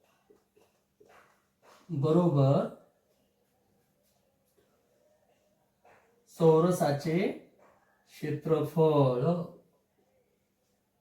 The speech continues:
चौरसाचे क्षेत्रफळ. बघा, चौरसाकृती क्षेत्रफळाच्या त्या भूखंडाचा एक अष्टमांश भाग, म्हणजे अष्टमांश भाग व्यापलेला आहे. म्हणजे आयताचं क्षेत्रफळ बरोबर काय आहे?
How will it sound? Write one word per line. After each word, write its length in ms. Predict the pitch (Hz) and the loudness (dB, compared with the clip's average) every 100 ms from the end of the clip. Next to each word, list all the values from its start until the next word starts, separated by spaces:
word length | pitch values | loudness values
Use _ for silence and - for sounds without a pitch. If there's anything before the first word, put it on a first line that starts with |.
| _ | _
चौरसाचे 600 | 139 135 139 143 139 196 349 - - _ - | -6 -2 -2 -2 -2 2 0 0 -18 _ -14
क्षेत्रफळ. 960 | - 143 143 139 143 147 151 131 - - - - - - _ _ _ _ _ _ _ _ _ _ _ _ _ _ _ _ _ _ _ _ - | -2 -2 0 -2 0 0 2 2 0 -8 -20 -20 -20 -20 _ _ _ _ _ _ _ _ _ _ _ _ _ _ _ _ _ _ _ _ -8
बघा, 280 | 165 160 135 | 0 0 2
चौरसाकृती 720 | 165 170 190 185 190 - 220 | 2 2 2 0 -2 -4 -6
क्षेत्रफळाच्या 960 | 214 185 - 175 175 170 170 208 269 - - _ _ _ _ - | -2 -2 0 0 2 0 0 -2 -2 -6 -18 _ _ _ _ -4
त्या 120 | 190 | -2
भूखंडाचा 520 | 160 - 170 170 - - | -2 0 0 0 -2 -2
एक 220 | 262 269 | -2 2
अष्टमांश 480 | 220 - 190 156 139 | 0 0 2 4 4
भाग, 320 | 131 113 - | -2 -6 -8
म्हणजे 280 | 131 139 202 | -6 -4 -4
अष्टमांश 580 | 180 160 - 156 123 113 - - _ _ - | -6 -8 -4 0 0 -2 -12 -20 _ _ -10
भाग 240 | 135 139 113 - _ - | -2 -2 -4 -12 _ -10
व्यापलेला 380 | 123 120 127 101 | -8 -4 -4 -4
आहे. 80 | - - - _ | -8 -20 -20 _
म्हणजे 140 | 139 139 | -4 0
आयताचं 480 | 233 - 170 165 170 | 2 2 2 0 0
क्षेत्रफळ 460 | 175 175 165 175 | -2 -2 0 0
बरोबर 320 | 165 170 170 | 0 0 0
काय 220 | 175 170 170 | 0 2 2
आहे? 280 | 180 226 | 0 -4